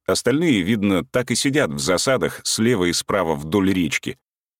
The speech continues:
От группы в мою сторону направилась фигура в форме, судя по замашкам, командир. Та же зелёная фуражка, в петлицах три квадратика, получается, старший лейтенант. Вид его мне понравился,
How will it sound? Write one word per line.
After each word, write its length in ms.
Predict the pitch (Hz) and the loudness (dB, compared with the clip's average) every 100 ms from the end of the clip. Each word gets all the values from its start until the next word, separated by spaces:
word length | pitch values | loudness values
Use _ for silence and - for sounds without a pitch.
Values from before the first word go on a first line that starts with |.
| _ _ _ | _ _ _
От 160 | 95 101 | -2 0
группы 300 | 156 143 92 | 0 2 0
в 100 | 80 | 2
мою 220 | 95 104 | 2 0
сторону 380 | - 156 143 107 | 0 2 2 2
направилась 580 | 95 120 123 113 98 | 2 0 0 2 0
фигура 440 | - 110 101 117 113 | -2 -2 0 2 2
в 40 | |
форме, 460 | - 156 117 76 - - - _ | 0 2 2 2 -4 -10 -20 _
судя 340 | - - 127 82 | -6 -2 0 0
по 120 | 95 | 0
замашкам, 560 | 92 92 90 - 92 | 0 0 -2 -2 -2
командир. 640 | 71 90 101 98 82 58 - _ _ _ | 0 0 0 0 -2 -4 -8 _ _ _
Та 140 | - 139 | -2 0
же 140 | 85 | 0
зелёная 500 | 76 90 110 92 73 | 0 2 2 2 -2
фуражка, 640 | 65 101 135 120 - 76 - | 0 0 0 0 -2 -4 -8
в 100 | - | -8
петлицах 580 | - - 156 139 104 - | -6 -2 -2 0 -2 -2
три 180 | - 110 | -2 -2
квадратика, 760 | - 117 90 80 69 - 64 - _ | 0 0 2 0 -2 -4 -6 -6 _
получается, 640 | 92 87 82 123 110 - | -2 0 2 0 0 -2
старший 480 | 76 - 104 - 92 | -2 -2 -2 0 0
лейтенант. 600 | 90 90 113 117 73 65 _ _ _ _ _ - | 0 0 2 2 0 -4 _ _ _ _ _ -4
Вид 280 | 87 143 160 | 0 0 0
его 240 | 160 151 | 2 2
мне 200 | 147 147 | 2 2
понравился, 800 | 135 156 160 90 67 67 - | 0 0 2 0 -2 -2 -4